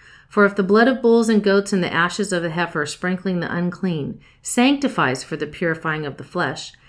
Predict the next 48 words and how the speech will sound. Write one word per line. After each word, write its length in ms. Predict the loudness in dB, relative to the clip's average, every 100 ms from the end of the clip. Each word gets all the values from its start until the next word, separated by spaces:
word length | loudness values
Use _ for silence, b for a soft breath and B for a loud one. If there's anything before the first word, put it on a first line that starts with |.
| b b
how 180 | 2 2
much 240 | 2 2
more 220 | 2 2
shall 200 | 0 -2
the 80 | -2
blood 260 | -2 0 0
of 100 | -2
Christ, 420 | -2 -2 -4 -6
who 100 | -6
through 200 | -4 -4
eternal 400 | -4 -4 -4 -4
Spirit 480 | -6 -4 -4 -4 -2
offered 360 | -2 -2 -6
himself 460 | -6 -8 -6 -6 -8
without 320 | -6 -6 -6
spot 320 | -8 -6 -6 -6
to 60 |
God, 360 | -6 -4 -6 -8 b b b b
cleanse 320 | 0 2 4
your 120 | 2
conscience 460 | 0 -2 -2 -4 -6
from 200 | -6 -4
dead 220 | -4 -4
works 300 | -2 -4 -6
to 100 | -4
serve 280 | -4 -4 -6
the 100 | -6
living 300 | -6 -6 -6
God?" 360 | -8 -8 -10 -12 _ -20 -20 _ _ b b b b 4
What 240 | 6 2
a 80 | 0
great 440 | 0 2 4 2 2
gift 320 | 0 0 -6
is 140 | -6
salvation 520 | -4 -4 -4 -6 -6
by 140 | -4 -4
grace. 520 | -4 -6 -6 -10 -12 _ _ -4
The 120 | -2
entire 440 | -2 -2 0 2
world 420 | 0 0 0 -2
has 260 | -2 -2 -2
that 220 | -8 -8
gift 220 | -8 -6
waiting 340 | -4 -2 -2 -4
under 180 | -4 -4
their 140 | -4
very 280 | -4 -4 -4
noses, 560 | -4 -4 -6 -10 -12